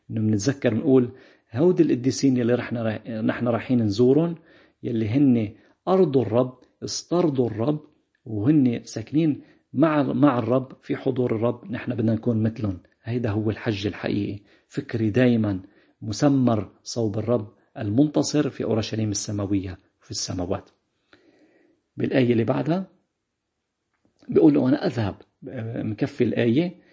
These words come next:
ويش-، "وأنا أيضا أسير". أنا أذ-، أو أنا أسير، شو هي؟ هون شعلة الحمية بقلوبهم لحتى يروحوا مع الجموع، كلهم سوا جماعة. هون دلالة على الكنيسة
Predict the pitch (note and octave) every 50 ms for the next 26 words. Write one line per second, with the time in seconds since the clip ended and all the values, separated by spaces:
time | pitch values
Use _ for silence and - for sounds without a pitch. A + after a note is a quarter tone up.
0 | _ _ _ _ - A2+ A2+ A#2 A2 A2 - - - D#3 B2+ A2 - - - -
1 | _ _ _ _ _ _ _ _ _ _ _ _ _ _ _ _ _ _ _ _
2 | _ _ - B2+ C#3+ D#3+ F3 D#3 C#3 B2+ A#2 - - F3 F3+ F#3 F3 F3+ F3 D#3+
3 | D3+ - - - - - B2 A2 G2+ - - _ _ _ _ _ _ _ - F#3+
4 | F#3+ F#3 F3+ E3+ - - E3 C3 A#2 - - - A#2+ B2+ - - C#3+ C#3 D3 -
5 | B2 - - C3+ C#3+ D3 C#3+ - - F3 D3 C3+ B2 C3 D3+ D#3+ D#3 - - _
6 | _ _ _ _ _ _ - G#2 D3+ F#3 G3 G3+ G3+ F3+ - - _ _ _ -
7 | - D#3 D#3+ D#3 D#3+ D3+ - C#3 A#2 - - A#2+ A#2+ B2+ D#3 D#3+ C#3+ B2+ A2+ -
8 | - A#2+ C#3+ F3+ E3 A#2+ A#2+ A#2 A2 G#2 - _ _ _ - A2+ - C#3 C3+ -
9 | _ C3+ A#2+ A#2 A#2 C#3+ D3+ D3+ - B2+ A#2+ A#2 G#2 F#2+ G#2 G2+ F#2 G#2 G#2+ C3
10 | D#3 E3 D3 - G2+ - - F3 F#3 F3+ D#3 C3 - - F3 E3 D3+ C3 A2+ G2+
11 | G#2+ G#2+ A#2+ D3 D#3+ D#3 C3 A#2+ A#2+ G#2+ - - _ _ _ _ _ _ _ _
12 | _ _ _ A2 B2+ C#3+ C#3 B2 A2+ A2 G#2+ A#2+ B2+ A#2+ A#2 G#2 G#2 A2 A#2 B2
13 | C3+ D3 - - - A#2 A2+ G#2+ - - G#2+ G#2+ A2 A#2+ A#2 G#2+ - A2+ G#2 G2+